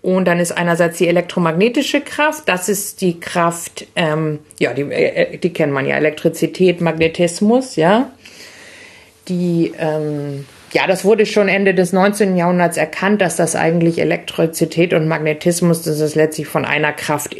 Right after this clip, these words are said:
herrührt, die elektromagnetische Kraft. Dann gibt's die, und die ist eben auch dafür z-, zuständig, dass die Elektronen,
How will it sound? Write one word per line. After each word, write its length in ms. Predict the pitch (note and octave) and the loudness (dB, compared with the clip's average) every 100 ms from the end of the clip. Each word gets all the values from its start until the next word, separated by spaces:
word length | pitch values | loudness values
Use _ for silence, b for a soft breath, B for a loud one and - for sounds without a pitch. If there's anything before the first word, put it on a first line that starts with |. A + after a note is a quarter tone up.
| - | -12
herrührt, 760 | - D#3+ D3+ D3+ D3 C#3+ C3+ D3+ | -2 0 0 0 2 2 2 -2
die 300 | C#3 B2 - - | -2 -2 -4 -6
elektromagnetische 920 | - C#3 - C#3+ C#3 C#3 C3 B2+ - | -2 -2 -2 -4 -4 -4 -6 -8 -8
Kraft. 320 | - A#3 C4 B B B B B B - | -4 -2 -2 B B B B B B -2
Dann 200 | G#3+ A3+ | 2 2
gibt's 380 | A3+ F#3 - - | 2 -2 -10 -8
die, 560 | G3 F3+ E3+ E3 D#3+ - | -4 0 0 0 -2 0
und 200 | G#3+ G3+ | 2 4
die 220 | A#3+ B3+ | 2 2
ist 120 | A#3+ | 0
eben 240 | - G#3+ - | 0 -2 0
auch 240 | F#3+ B3+ | 0 0
dafür 400 | - B3+ B3 C4 | 2 0 2 -4
z-, 300 | - - E3+ | -6 -12 -14
zuständig, 640 | E3+ - B3+ - A#3 A3 A3 | -6 0 0 2 2 2 2
dass 260 | G3+ G#3 | 0 -2
die 200 | - - | -12 -4
Elektronen, 1040 | A3 B3 A#3+ - - G#3+ G#3+ G#3+ G#3+ G#3 | 0 0 0 -4 -6 2 4 4 2 0